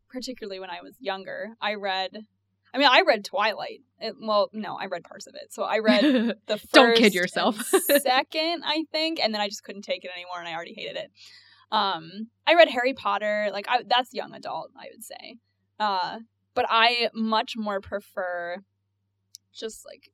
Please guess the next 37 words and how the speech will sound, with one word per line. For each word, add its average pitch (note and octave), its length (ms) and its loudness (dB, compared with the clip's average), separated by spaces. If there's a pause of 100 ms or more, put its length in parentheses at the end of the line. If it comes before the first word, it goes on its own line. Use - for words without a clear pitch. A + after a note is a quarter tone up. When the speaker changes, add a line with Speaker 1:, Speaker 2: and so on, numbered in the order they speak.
(160)
Speaker 1:
traditional A#3 840 -10
science A3+ 420 -6
fiction A3+ 360 -14
slash G#3+ 360 -8
fantasy A3 480 -12 (260)
Speaker 2:
Mm-hmm. G#3+ 160 -2
Speaker 1:
category. A3+ 640 -4
Speaker 2:
Mm-hmm. G#3 520 -4
Speaker 1:
Um, G3 380 -6
when A3+ 120 -4
I A3+ 120 2
was A#3+ 120 -8
a A3+ 80 -4
kid, G#3 480 -6
I F#3+ 360 0 (140)
got G3 220 -2
my G3 140 -6
hands G3+ 540 -12
on F3 560 -10
Garth F#3+ 300 -4 (140)
Nix, F#3 520 -16 (480)
who's A#3 180 -8
a A3 60 0
very G3+ 500 -2 (120)
dark F#3 380 -6 (160)
fantasy G#3+ 560 -8
writer. A3 420 -2
He, F#3 520 -14 (360)
one A#3 160 -2
of A#3 60 -4
my G#3+ 140 -2
favorite A3+ 280 0
books G#3+ 200 -6
of A3+ 80 -6
all G3 120 0
time G3 360 -6
is F#3+ 500 -10